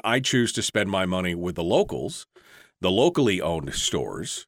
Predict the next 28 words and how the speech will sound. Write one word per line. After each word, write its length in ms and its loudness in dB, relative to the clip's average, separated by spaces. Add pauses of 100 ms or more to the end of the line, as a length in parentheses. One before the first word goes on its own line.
There 160 2
are 120 4
locals 460 -2
working 460 -2
at 80 -2
all 260 4
the 140 -4
stores, 420 -4
but 220 -4
the 80 0
locally 580 2
owned 320 6
stores, 480 -6 (540)
because 400 4
they 280 4
are 260 4
more 260 0
responsive, 760 -2 (200)
uh, 440 2
and 280 -2
they, 500 4 (460)
uh, 340 4
won't 300 4
bow 260 4
to 160 0
pressure 640 -2 (120)
from 360 0
some 340 2